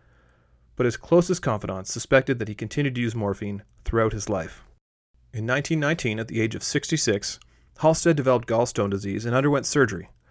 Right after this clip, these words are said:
which was not entirely successful as he continued to be symptomatic. So three years later, in nineteen twenty-two, he developed fever,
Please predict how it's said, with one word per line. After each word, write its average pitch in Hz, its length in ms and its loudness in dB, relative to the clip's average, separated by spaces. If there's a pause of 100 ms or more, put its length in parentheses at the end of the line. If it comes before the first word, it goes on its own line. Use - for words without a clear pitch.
(260)
which 131 120 -2
was 131 100 0
not 156 120 6
entirely 120 340 2
successful 107 680 0
as 107 100 -2
he 104 80 -6
continued 113 420 -4
to 98 60 -6
be 98 240 -4
symptomatic. - 680 -8 (520)
So - 180 -20
three 120 140 6
years 123 180 6
later, 120 240 4
in 113 100 -2
nineteen 107 300 -4
twenty-two, 113 480 -2
he 110 140 -4
developed 110 360 2
fever, 143 460 0